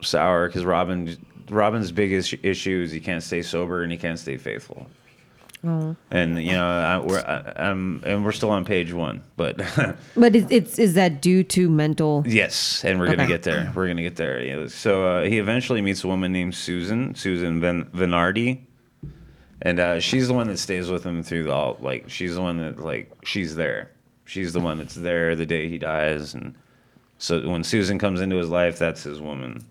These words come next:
Speaker 1: The big moral of the story, and, like, he finally has a woman in his life that's there. The big thing is, uh, a lot of people don't realize that mental health is a big part of Robin Williams' story.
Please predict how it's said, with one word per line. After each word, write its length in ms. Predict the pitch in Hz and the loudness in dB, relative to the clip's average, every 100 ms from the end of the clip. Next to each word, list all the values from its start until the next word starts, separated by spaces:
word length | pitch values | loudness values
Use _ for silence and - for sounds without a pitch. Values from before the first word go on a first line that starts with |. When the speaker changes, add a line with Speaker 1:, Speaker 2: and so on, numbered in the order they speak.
| _ _ _ - | _ _ _ -14
Speaker 1:
The 60 | - | 0
big 200 | 110 139 | 2 4
moral 360 | 113 85 87 85 | 4 4 4 4
of 120 | 71 | 2
the 80 | 71 | -2
story, 440 | - 82 71 73 | 0 2 2 2
and, 120 | 80 | 0
like, 160 | 78 80 | -2 -2
he 100 | 85 | -2
finally 300 | 92 87 87 | 0 2 2
has 160 | 90 | 0
a 40 | 85 | 2
woman 280 | 82 82 80 | 0 0 0
in 80 | |
his 100 | 80 | 0
life 300 | 80 78 73 | 2 0 0
that's 240 | 76 69 - | 0 2 2
there. 400 | 85 73 55 - - - - - - - - - - - | 4 2 0 -6 -8 -8 -16 -20 -20 -18 -18 -14 -12 -4
The 80 | |
big 160 | 82 101 | 0 2
thing 160 | 113 104 | 2 0
is, 240 | 92 85 | 0 0
uh, 300 | 87 82 78 | 2 2 2
a 40 | 62 | 0
lot 120 | 95 | 0
of 60 | 92 | 0
people 160 | 98 | 0
don't 160 | 95 90 | 0 2
realize 320 | 87 87 82 | 2 2 2
that 60 | 76 | 0
mental 340 | 76 80 87 | -2 -2 0
health 360 | 82 78 80 78 | 2 2 0 -2
is 180 | - 71 | -6 -4
a 60 | |
big 360 | 67 64 76 69 | -4 -2 -2 -2
part 260 | - 67 67 | -2 0 0
of 80 | 64 | 0
Robin 280 | 67 65 | 0 0
Williams' 340 | 62 57 50 50 | -4 -6 -8 -10
story. 380 | - 50 50 | -6 -6 -6